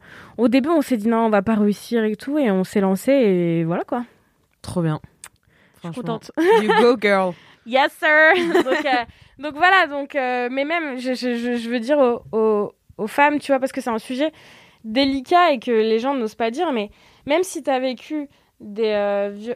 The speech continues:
Speaker 1: même si t'as vécu, pardon, des violences conjugales, et, euh, que ça soit verbale ou, euh, ou physique,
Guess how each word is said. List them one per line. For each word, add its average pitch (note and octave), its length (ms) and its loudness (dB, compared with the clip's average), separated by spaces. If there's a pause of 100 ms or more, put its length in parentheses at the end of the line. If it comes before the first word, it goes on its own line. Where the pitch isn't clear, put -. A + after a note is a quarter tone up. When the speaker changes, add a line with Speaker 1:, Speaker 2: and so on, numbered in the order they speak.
Speaker 1:
même C4 220 0
si C#4 140 -10
t'as C4 120 2
vécu, B3 320 0
pardon, A#3+ 260 2
des G#3 120 2
violences A3+ 380 0
conjugales, A#3+ 720 0
et, G3+ 260 -4
euh, G3 400 -2 (200)
que - 60 -20
ça B3+ 140 -4
soit C4 180 4
verbale A#3+ 480 2
ou, G#3 300 0
euh, G3 200 2 (480)
ou G#3+ 100 -4
physique, A#3 640 -2